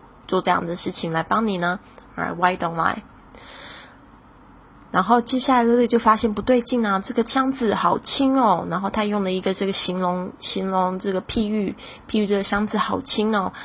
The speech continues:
他说，“Hey, it's as light as a feather.”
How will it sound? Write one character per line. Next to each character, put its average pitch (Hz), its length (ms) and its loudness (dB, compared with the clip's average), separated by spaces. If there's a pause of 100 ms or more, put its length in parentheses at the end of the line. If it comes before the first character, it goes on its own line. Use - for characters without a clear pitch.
他 180 160 -2
说， 180 380 0 (380)
“Hey, 254 600 4
it's - 240 -2 (100)
as 196 220 0
light 196 380 6
as 202 260 0
a 180 40 0
feather.” 208 600 2